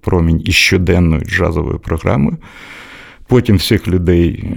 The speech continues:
хто це робив, за винятком одної персони, скоротили. І почалася моя мандрівка по радіостанціях. Я не любив змінювати місце роботи, але працював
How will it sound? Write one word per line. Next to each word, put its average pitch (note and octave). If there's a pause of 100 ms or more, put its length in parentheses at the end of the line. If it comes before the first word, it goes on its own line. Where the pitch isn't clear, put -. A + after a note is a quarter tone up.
(120)
хто -
це F2+
робив, E2
за D#2+
винятком E2
одної D#2+
персони, D#2+
скоротили. F#2 (500)
І D#3
почалася G#2 (520)
моя F#2
мандрівка F2+
по D#2+
радіостанціях. D#2+
Я A2
не B2
любив G2
змінювати E2+
місце E2+
роботи, F#2
але D#2+
працював D#2+